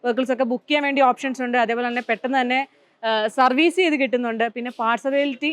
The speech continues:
കുറേ പേര് കമന്റ് പറഞ്ഞിരുന്ന കാര്യമായിരുന്നു. അപ്പോൾ അതൊക്കെ പാർട്സ് അവൈലബിലിറ്റി ആണെങ്കിലും പെട്ടെന്ന് തന്നെ ഇപ്പോൾ ഇവിടെ തന്നെ സ്റ്റോക്ക് ഉണ്ടല്ലോ, ഒരുപാട് സ്റ്റോക്ക്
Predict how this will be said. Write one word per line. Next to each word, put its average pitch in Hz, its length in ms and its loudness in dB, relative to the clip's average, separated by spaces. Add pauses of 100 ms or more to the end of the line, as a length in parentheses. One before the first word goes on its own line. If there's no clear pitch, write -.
(160)
കുറേ 269 140 2 (100)
പേര് 294 220 2
കമന്റ് 269 300 0
പറഞ്ഞിരുന്ന 262 340 0 (100)
കാര്യമായിരുന്നു. 233 440 2 (320)
അപ്പോൾ 285 140 2
അതൊക്കെ 302 260 2
പാർട്സ് 285 220 2
അവൈലബിലിറ്റി 311 340 0
ആണെങ്കിലും 285 300 0 (160)
പെട്ടെന്ന് 262 320 -2
തന്നെ 254 180 0
ഇപ്പോൾ 247 140 -2
ഇവിടെ 254 200 0
തന്നെ 277 180 0
സ്റ്റോക്ക് 247 360 -2
ഉണ്ടല്ലോ, 233 260 0
ഒരുപാട് 233 280 2
സ്റ്റോക്ക് 240 280 -4